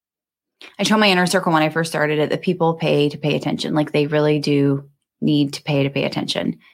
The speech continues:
Some people will get things from a freebie, but most people really need to be invested and all in.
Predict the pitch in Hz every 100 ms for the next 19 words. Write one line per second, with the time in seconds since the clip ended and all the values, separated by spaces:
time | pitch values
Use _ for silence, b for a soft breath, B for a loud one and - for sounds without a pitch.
0 | b 220 220 233 240 233 214 196 - 190
1 | 180 175 175 170 165 156 156 156 156 -
2 | 175 185 185 - 165 160 151 147 156 160
3 | 156 147 147 147 151 143 139 139 - -
4 | - - - _ _ _ _ - 170 156
5 | - 160 147 139 - -